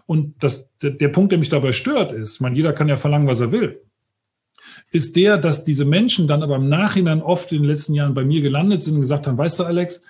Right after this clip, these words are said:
ich habe jetzt da viel Geld gelassen, beziehungsweise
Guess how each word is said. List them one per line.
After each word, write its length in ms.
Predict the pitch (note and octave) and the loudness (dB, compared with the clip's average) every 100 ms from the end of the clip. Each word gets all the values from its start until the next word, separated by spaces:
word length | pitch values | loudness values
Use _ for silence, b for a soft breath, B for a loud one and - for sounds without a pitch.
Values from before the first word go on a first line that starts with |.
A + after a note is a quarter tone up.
| b - | b -8
ich 120 | - | -4
habe 120 | D#3 | -2
jetzt 120 | D3 | -2
da 80 | D3+ | -2
viel 220 | - G#3 | 0 0
Geld 240 | D#3+ E3+ E3+ | 2 0 0
gelassen, 560 | C#3+ C3+ C3+ E3 F3+ B - | 0 -2 -2 -2 -4 B -8
beziehungsweise 880 | D3 F#3+ F#3 D3 D3 D3 D3 D3+ | -2 0 0 2 2 2 0 -2